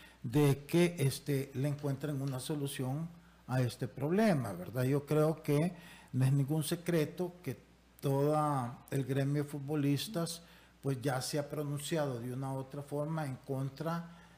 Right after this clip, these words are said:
de Hugo Carrillo, presidente del Comité Ejecutivo.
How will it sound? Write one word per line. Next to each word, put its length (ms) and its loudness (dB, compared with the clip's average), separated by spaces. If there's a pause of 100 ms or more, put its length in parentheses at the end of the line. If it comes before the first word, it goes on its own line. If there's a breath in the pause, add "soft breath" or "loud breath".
(140 loud breath)
de 440 2
Hugo 300 0
Carrillo, 480 0
presidente 680 -2
del 360 0
Comité 380 -4
Ejecutivo. 800 0